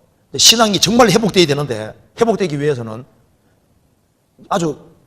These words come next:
좋은 방법이 있어요. 어떤 사람 말합니다. "아이고, 나는 뭐 이것저것 하기 어렵다." 하기 어려우면 하나 잘하면요, 빨리 회복될 수 있습니다. 그 하나가 뭔지 아세요? 성경에서 나옵니다. 말라기 삼 장 보시겠습니다.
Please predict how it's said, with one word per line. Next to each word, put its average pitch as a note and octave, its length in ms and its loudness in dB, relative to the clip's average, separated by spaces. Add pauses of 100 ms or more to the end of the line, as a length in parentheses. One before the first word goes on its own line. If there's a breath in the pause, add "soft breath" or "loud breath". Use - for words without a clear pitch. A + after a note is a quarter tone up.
(140)
좋은 A#3 260 0
방법이 F#3+ 300 -4
있어요. G#2 240 -4 (480)
어떤 F3 100 -2
사람 F3 180 2
말합니다. C3+ 360 -6
"아이고, C#3 180 -4
나는 D#3 260 -2
뭐 D3 100 -4
이것저것 E3+ 260 -4 (100)
하기 F3 140 -2
어렵다." B2 480 -6 (100)
하기 E3+ 240 -6
어려우면 B2+ 400 -4 (260 soft breath)
하나 F3 360 0
잘하면요, D3+ 720 -4
빨리 G3 240 -2
회복될 C#3+ 260 -6
수 A2 60 -12
있습니다. G2 400 -18 (280)
그 D#3 80 -14
하나가 D#3+ 240 -4
뭔지 C#3 200 -8
아세요? A2 320 -10 (600)
성경에서 A2+ 260 -8
나옵니다. G2 420 -12 (380 soft breath)
말라기 C3+ 420 0
삼 A#2+ 140 -8
장 A2+ 140 -8
보시겠습니다. F#2+ 680 -18